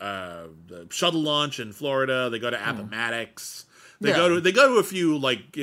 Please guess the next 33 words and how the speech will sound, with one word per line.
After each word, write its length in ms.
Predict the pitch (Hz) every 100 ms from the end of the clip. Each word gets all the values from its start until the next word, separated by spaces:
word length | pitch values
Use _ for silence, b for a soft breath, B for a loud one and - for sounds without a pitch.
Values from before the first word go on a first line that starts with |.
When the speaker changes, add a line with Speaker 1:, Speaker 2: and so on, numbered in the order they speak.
| 135
Speaker 1:
I 60 | 147
imagine 400 | 156 147 135 139
the 240 | 120 113
world's 260 | 120 120 107
largest 320 | 120 101 95
ball 160 | 110 98
of 60 |
twine 300 | - 110 104
had 100 | 101
to 60 | 92
be 120 | 95
in 80 | 95
there 140 | 85
somewhere. 560 | 85 135 127 113 110 104 -
Speaker 2:
In, 100 | 143
in 60 | -
Speaker 1:
And 120 | 170
Speaker 2:
fact, 120 | 147 160
Speaker 1:
then 80 |
it 60 | 156
have 120 | 165
to, 80 | 147
like, 160 | 156 104
roll 240 | 123 123 120
down 300 | 117 113 107
Speaker 2:
Yeah. 40 |
Speaker 1:
after 320 | 107 104 104
them. 280 | 113 113 110
Like, 160 | 110 113
that 60 |
would 80 | 120
be 100 | 104
fun. 320 | 98 98 92